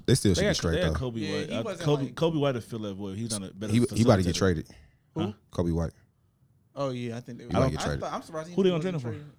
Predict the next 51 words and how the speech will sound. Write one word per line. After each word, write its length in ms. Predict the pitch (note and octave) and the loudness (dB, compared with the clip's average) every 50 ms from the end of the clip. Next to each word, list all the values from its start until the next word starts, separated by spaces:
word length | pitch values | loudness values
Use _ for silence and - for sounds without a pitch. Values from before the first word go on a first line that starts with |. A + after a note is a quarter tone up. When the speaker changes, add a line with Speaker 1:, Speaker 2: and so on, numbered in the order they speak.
| _ _ _ | _ _ _
Speaker 3:
trade, 0 | |
trade 220 | - - F#3+ F3 B2+ | -16 -14 -12 -12 -12
him 60 | - | -12
already. 220 | - - - - - | -12 -14 -12 -6 -2
Speaker 1:
Uh, 280 | D#2 E2 D#2 D#2+ D#2+ | 0 0 2 2 2
they 80 | E2 G2+ | 2 2
trying 180 | A2 - B2 G2 | 4 4 4 4
to 20 | |
get 100 | F2+ F#2 | 4 2
Jeremy 300 | E2+ F2 F#2 F2+ F2+ F2 | 2 2 2 2 2 0
Grant 200 | E2 F#2+ G2+ G2 | 2 2 0 0
from 120 | - - D#2 | 0 -4 -4
the 40 | D#2+ | -2
Pistons. 420 | - G#2+ F#2 E2+ C#2 - - - - | 0 0 0 -2 -4 -10 -12 -12 -10
Speaker 3:
Yep, 260 | D3 D3+ D3 C#3+ - | -8 -8 -8 -6 -8
I 60 | C#3+ | -10
just 240 | C#3+ C#3+ D3 C#3+ C#3+ | -10 -10 -12 -12 -10
saw 100 | - D3 | -10 -10
that 120 | C3+ B2+ - | -10 -10 -12
today. 300 | C#3+ C3+ C#3 C#3+ D3+ D3 | -10 -8 -6 -6 -6 -4
Speaker 2:
Yeah, 200 | C#3 - A#2+ C3 B2+ | 0 2 4 4 4
Speaker 1:
Mm-hmm. 120 | A2+ - | 2 0
Speaker 2:
but 220 | - - - G2 | -2 -2 -2 -2
that, 220 | A2 B2+ C3+ B2+ B2 | -2 -2 -2 -4 -4
Speaker 3:
Yeah, 80 | A#2+ A#2+ | -8 -12
I 40 | B2 | -16
saw 200 | - - B2+ A#2+ | -14 -12 -10 -8
that. 200 | A#2+ A#2+ A#2 - | -8 -8 -4 -2
Speaker 2:
I 40 | - C#3 | -2 0
mean, 100 | D3 D3+ | 2 2
that's, 120 | F3 C#3+ | 0 0
that's 260 | C#3+ D3+ C#3 C#3+ D3+ C3+ | 0 0 0 0 0 0
more 140 | C#3+ C#3 | 0 -2
perimeter 260 | B2+ - B2+ C3 A#2+ G#2+ | -2 -2 -2 -2 -2 0
defense, 300 | G2+ C3+ C#3 C3 B2+ G#2 | 0 0 0 -2 -2 -4
but 120 | G#2 G2+ | -6 -6
you 120 | G#2+ B2 | -6 -4
need 180 | A#2 A#2 A2+ G#2 | -2 -2 -2 -2
a, 60 | F2 F#2 G2 | -2 -4 -4
you 260 | F#2+ F2+ - - A2+ | -6 -6 -4 -2 0
need 320 | A2+ A2+ A2 G#2+ F#2+ E2+ - - | 4 4 4 4 2 0 -4 -8
somebody 360 | - - A#2+ A2 A2 G#2 F#2+ F#2 | -6 -2 0 2 2 2 2 2
better 160 | G2 G#2 G#2 | 2 0 0
Speaker 3:
Do 60 | G2 | 0
we 60 | - | -2
Speaker 2:
facil-, 120 | G#2 - - A#2 A2 - | -4 -2 -2 -2 -2 -4
Speaker 3:
need 20 | - C#4+ | -4 -6
another 160 | - - B2+ A#2 A2+ | -4 -4 -4 -4 -4
Speaker 2:
facilitator. 100 | - - | -6 -6
Speaker 3:
guard, 280 | - C#4+ D4+ D4 - - | -6 -8 -10 -12 -12 -12
though? 220 | F4+ F#4 F#4+ D#4 | -10 -10 -10 -12